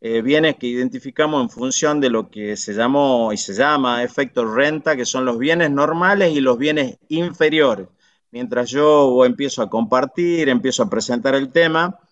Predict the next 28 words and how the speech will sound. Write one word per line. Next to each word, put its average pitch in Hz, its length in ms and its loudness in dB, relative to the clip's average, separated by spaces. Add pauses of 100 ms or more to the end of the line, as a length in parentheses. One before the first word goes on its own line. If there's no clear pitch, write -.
(100)
sería 123 280 -2
bueno 143 340 4
que 135 120 -6
ustedes 156 340 2
los 151 180 2
busquen 175 680 0 (360)
como 131 300 0
para 123 280 2
que 131 100 -8
empiecen 156 680 0
a 117 160 0
entender, 147 640 2 (120)
eh, 113 480 -2
una 131 320 0
parte 185 460 0
de 135 80 2
lo 127 140 2
que 117 100 -4
vamos 143 340 2
a 135 60 4
hablar 147 260 2
hoy 165 300 2 (380)
y 135 120 -10
también 180 640 0
de 156 120 2
otra 175 360 2
cuestión 180 640 -2
que 113 1300 0